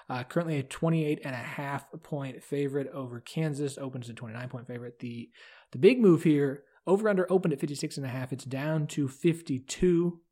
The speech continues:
Uh, you can get it at fifty-two and a half if you wanna shop around. Um, but I'm gonna take it at fifty-two. I am taking the over fifty-two in this game.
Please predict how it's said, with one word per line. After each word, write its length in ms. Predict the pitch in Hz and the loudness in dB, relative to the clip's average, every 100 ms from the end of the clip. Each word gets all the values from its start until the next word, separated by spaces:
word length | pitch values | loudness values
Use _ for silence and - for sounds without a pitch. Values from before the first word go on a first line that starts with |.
| 123 | -16
Uh, 200 | 117 110 | -14 -12
you 220 | 117 123 | -10 -12
can 340 | 123 - 156 151 | -10 -6 -4 -2
get 160 | 139 | -4
it 120 | 123 - | -6 -10
at 160 | 113 | -14
fifty-two 600 | - 131 127 117 127 123 135 | -10 -10 -10 -12 -10 -10 -10
and 100 | 110 | -14
a 40 | |
half 320 | 101 120 117 _ | -14 -14 -16 _
if 80 | |
you 100 | 120 | -18
wanna 200 | 113 107 | -16 -16
shop 300 | - 127 117 | -14 -14 -14
around. 260 | 110 113 110 _ _ - - - - - | -14 -14 -16 _ _ -20 -20 -20 -18 -6
Um, 380 | 156 156 156 147 _ _ _ - | -2 0 0 -2 _ _ _ -6
but 80 | 143 | -2
I'm 140 | 160 | 0
gonna 120 | 220 | 2
take 380 | 208 - 180 165 | 0 0 0 0
it 220 | 123 - _ _ _ _ - | -4 -8 _ _ _ _ -12
at 180 | 123 120 | -12 -6
fifty-two. 520 | 131 - 113 - - - _ _ | -6 -6 -10 -10 -14 -16 _ _
I 140 | 117 143 | -4 0
am 100 | 160 | 0
taking 440 | - 170 175 165 | 2 0 2 2
the 160 | 151 - | 0 -2
over 320 | 147 160 156 | -2 0 -2
fifty-two 640 | 131 139 127 - 120 110 95 _ _ - | -2 -4 -4 -8 -10 -10 -14 _ _ -10
in 160 | 127 | -10
this 160 | 107 101 | -10 -12
game. 220 | - - | -16 -20